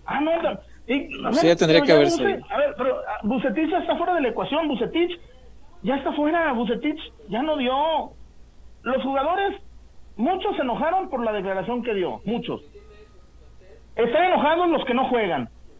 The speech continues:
Speaker 2: Mm,
Speaker 1: Los
Speaker 2: sí.
Speaker 1: únicos contentos es el, es el clan de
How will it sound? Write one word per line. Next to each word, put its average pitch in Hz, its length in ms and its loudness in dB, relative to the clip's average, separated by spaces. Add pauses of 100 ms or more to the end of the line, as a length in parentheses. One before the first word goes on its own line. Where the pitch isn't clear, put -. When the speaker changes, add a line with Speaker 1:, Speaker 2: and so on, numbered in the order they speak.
(460)
Speaker 2:
Mm, 156 160 8 (320)
Speaker 1:
Los 233 140 0
Speaker 2:
sí. 160 100 8
Speaker 1:
únicos 403 360 2
contentos 381 500 0 (500)
es 240 180 0
el, 330 180 -4
es 220 200 -4
el 277 160 -2
clan 294 380 0
de 262 420 -2